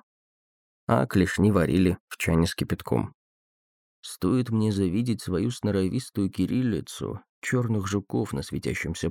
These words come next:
поле, как у меня отрастают клешни, и я оживаю, соскальзываю в воду и боком, боком ухожу на свое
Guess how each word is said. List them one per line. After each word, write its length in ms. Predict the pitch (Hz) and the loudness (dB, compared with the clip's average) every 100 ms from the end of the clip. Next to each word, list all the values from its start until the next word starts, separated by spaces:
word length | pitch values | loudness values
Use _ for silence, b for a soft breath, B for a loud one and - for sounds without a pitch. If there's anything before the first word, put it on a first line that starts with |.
| - | -4
поле, 500 | 98 85 65 55 78 _ _ - | -2 -2 -2 -6 -8 _ _ -6
как 200 | 80 - | -6 -2
у 60 | |
меня 260 | 80 82 98 | -2 0 0
отрастают 520 | 98 85 - 107 104 | 0 -4 -2 -2 -2
клешни, 760 | - 80 - 87 104 113 - _ _ _ | -2 -4 -2 -2 0 0 -2 _ _ _
и 80 | 92 | 0
я 200 | 85 98 | 2 2
оживаю, 920 | - 90 82 87 90 90 120 110 98 - _ | 0 -4 -6 -8 -6 -2 -2 0 -2 -4 _
соскальзываю 720 | - 67 - 139 131 113 107 | -10 -10 -4 -2 -2 0 2
в 160 | 98 85 | 2 0
воду 400 | 98 151 127 117 | 0 0 0 2
и 140 | - | 2
боком, 920 | 87 78 - - - - - 55 - | 2 0 -4 -4 -6 -8 -10 -8 -8
боком 540 | - 92 151 - 131 120 | -6 -4 -4 -2 0 0
ухожу 420 | - 95 82 104 | 0 0 2 2
на 100 | 104 | 0
свое 380 | - 90 87 | 0 0 2